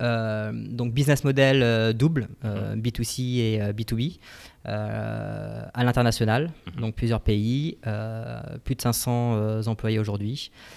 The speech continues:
Speaker 1: et donc une existence de cinq ans.
Speaker 2: Exactement.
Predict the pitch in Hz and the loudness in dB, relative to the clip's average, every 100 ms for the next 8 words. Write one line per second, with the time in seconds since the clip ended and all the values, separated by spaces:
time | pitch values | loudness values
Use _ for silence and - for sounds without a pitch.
0 | - 107 107 110 117 104 104 - 117 123 | -10 -6 -4 -2 -2 0 -2 0 0 0
1 | 101 107 113 104 - _ _ _ _ - | 0 -2 -4 -4 -8 _ _ _ _ -10
2 | 95 - 90 | -8 -6 -6